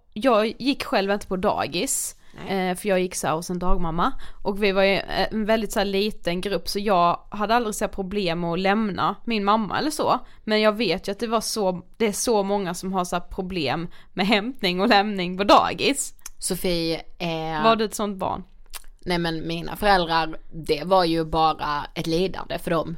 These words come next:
Speaker 1: Ja.
Speaker 2: att lämna mig på dagis.
Speaker 1: Ja.
Speaker 2: Alltså, och då var det typ så här, alltså jag vet inte hur länge det här pågick.
Speaker 1: Nej.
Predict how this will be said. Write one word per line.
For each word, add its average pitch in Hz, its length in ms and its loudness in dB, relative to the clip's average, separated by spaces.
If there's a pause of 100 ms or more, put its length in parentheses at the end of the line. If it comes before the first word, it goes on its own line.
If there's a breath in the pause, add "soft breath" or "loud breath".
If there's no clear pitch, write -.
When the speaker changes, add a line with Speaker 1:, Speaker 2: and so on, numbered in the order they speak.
(140)
Speaker 1:
Ja. 196 240 -2
Speaker 2:
att 160 80 2
lämna 156 260 -2
mig 143 160 -4
på - 80 -2
dagis. - 500 0
Speaker 1:
Ja. 185 260 0 (640)
Speaker 2:
Alltså, 208 280 6
och 196 380 8
då 175 180 4
var 190 140 6
det 190 60 0
typ 190 160 -4
så 190 120 -2
här, 165 120 -2 (340)
alltså 190 180 4
jag 175 80 4
vet 175 120 -2
inte 220 160 -2
hur 208 220 2
länge 175 240 0
det 170 60 -6
här 156 340 0 (140)
pågick. 185 640 0
Speaker 1:
Nej. 185 280 -4